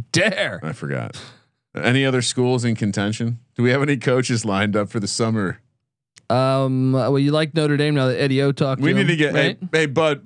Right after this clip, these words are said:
Speaker 2: we need to get Bud Foster on the show. See what he's up to.
Speaker 1: Yeah, let's do it.
Speaker 2: Talk Hokies, talk Coach Pry.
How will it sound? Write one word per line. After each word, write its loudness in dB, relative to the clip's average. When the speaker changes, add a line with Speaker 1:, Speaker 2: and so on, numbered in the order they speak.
Speaker 2:
we 2
need 0
to 2
get 0
Bud 0
Foster -2
on -2
the -4
show. -4
See -4
what 0
he's -4
up -4
to. -6
Speaker 1:
Yeah, 0
let's -10
do 0
it. -8
Speaker 2:
Talk 0
Hokies, -2
talk 0
Coach -4
Pry. -2